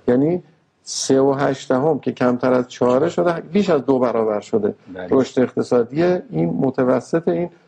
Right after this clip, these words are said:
Speaker 1: صد و چهل و سه کشور. حالا
Speaker 2: خیلی از این کشورها هم که دو
Speaker 1: خیلی
Speaker 2: رقمی
Speaker 1: از این
Speaker 2: شدن.
Speaker 1: کشورها که عرض کردم دو رقمی شدن.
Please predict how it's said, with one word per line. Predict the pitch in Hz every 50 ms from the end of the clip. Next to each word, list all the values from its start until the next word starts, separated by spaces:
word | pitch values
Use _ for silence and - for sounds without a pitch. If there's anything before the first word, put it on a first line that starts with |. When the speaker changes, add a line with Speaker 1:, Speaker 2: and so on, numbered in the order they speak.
| _ _
Speaker 1:
صد | - - 127 131
و | 131
چهل | 123 - 127 117 110
و | 107
سه | - 117
کشور. | 107 - 107 - - - 107 104 - _ _ _ _ _ _ _ _ _ _ _ _ _ _ _ _ _ _ _ - _ _ _ _
حالا | _ 143 147 165 190 196 185 - - _ _
Speaker 2:
خیلی | - - - 143 165
از | 160 147 147
این | 165 143
کشورها | 160 147 - - 143 135 139
هم | 151 156
که | - 165
دو | 139 143
Speaker 1:
خیلی | 160 202 220
Speaker 2:
رقمی | 220 226
Speaker 1:
از | 214 208 202 196
این | 208 208 220
Speaker 2:
شدن. | 214 196
Speaker 1:
کشورها | 196 - - 196 190 196 190
که | 190 208 196 190 - -
عرض | - 156 160 156
کردم | - 170 170 175 170
دو | 156 151 139
رقمی | 139 135 123 127 131 143 135
شدن. | - - - - -